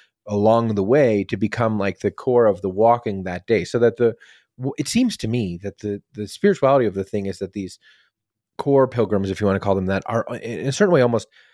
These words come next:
facilitating a pilgrimage of the parishioners. They become, like, the, the, the,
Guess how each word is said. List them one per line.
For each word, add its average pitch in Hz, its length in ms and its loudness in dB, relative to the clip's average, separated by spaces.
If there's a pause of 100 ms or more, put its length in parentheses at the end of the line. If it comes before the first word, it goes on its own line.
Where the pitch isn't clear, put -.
(180)
facilitating 131 1300 2 (600)
a 113 80 -6
pilgrimage 123 640 2
of 104 240 -2
the 104 100 2
parishioners. 95 560 -6
They 110 100 2
become, 127 360 0
like, 110 240 0
the, 104 300 0
the, 98 300 -6
the, 101 220 -8